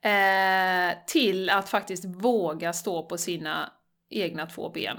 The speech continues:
och, och säga vad man tycker. Och jag fick ju, som du sa, Jessica, en fråga på Facebook. Jag hade ju lagt upp något in-, inlägg så här om att, ja, vi är ju inte riktigt fria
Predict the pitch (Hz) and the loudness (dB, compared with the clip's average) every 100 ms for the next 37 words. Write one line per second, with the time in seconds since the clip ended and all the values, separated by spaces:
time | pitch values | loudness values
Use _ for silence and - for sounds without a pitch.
0 | - 165 - - - - - 175 170 - | -10 -12 -14 -20 -20 -20 -12 -12 -10 -8
1 | 180 160 143 147 143 156 165 160 - 269 | -6 -6 -8 -8 -10 -10 -10 -6 0 2
2 | 285 - - _ _ _ - 208 208 202 | 0 -6 -20 _ _ _ -2 2 4 4
3 | 202 196 208 214 277 - 277 285 254 226 | 4 2 0 0 -2 0 -2 0 0 2
4 | 214 190 185 185 233 254 247 226 190 196 | 4 4 0 -2 0 0 2 -2 -2 -4
5 | - 180 156 - 277 320 220 226 226 226 | -4 -4 -4 -4 -4 -2 2 2 4 2
6 | 226 214 196 214 226 240 214 - - 226 | 0 -2 -4 -4 -2 -2 -2 -4 -2 -2
7 | 190 170 165 165 185 160 160 165 170 170 | -2 -4 -4 -2 0 0 0 -2 -6 -8
8 | - - - - _ _ 220 220 226 254 | -20 -20 -20 -20 _ _ 2 4 4 2
9 | 240 269 240 254 254 180 - - 262 285 | 4 4 6 4 2 -6 -6 0 4 4
10 | 226 185 190 247 | 2 2 6 6